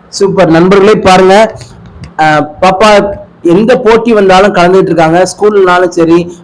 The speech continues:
வெளியில ஸ்டேஜ், வெளியில ப்ரோக்ராம், எங்கனாலும் பாப்பாவை கூப்பிடுறாங்க. அவ்வளோ அழகா ஸ்பீச் கொடுக்குறாங்க. அவ்வளோ பாராட்டுக்கள் பாப்பாக்கு. நண்பர்களே, இந்த வீடியோ உங்களுக்கு பிடிச்சிருக்குன்னு நினைக்கிறேன்.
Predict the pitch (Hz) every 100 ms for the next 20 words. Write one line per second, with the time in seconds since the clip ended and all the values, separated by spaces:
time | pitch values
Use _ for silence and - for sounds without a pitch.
0 | - 160 190 196 185 - - 185 170 170
1 | 175 180 180 160 - - 175 185 180 175
2 | 170 170 190 185 190 185 170 160 170 170
3 | 165 185 180 165 151 147 151 160 - -
4 | - 160 185 180 - 151 175 196 196 -
5 | 190 185 180 165 147 147 156 175 - 170
6 | 185 175 165 170 - 175 196 185 170 190
7 | - 160 160 170 - 190 - - - -
8 | _ 170 190 190 208 226 214 - _ _
9 | 175 185 185 190 214 214 - - 165 170
10 | 170 170 202 202 220 202 208 180 170 170
11 | 185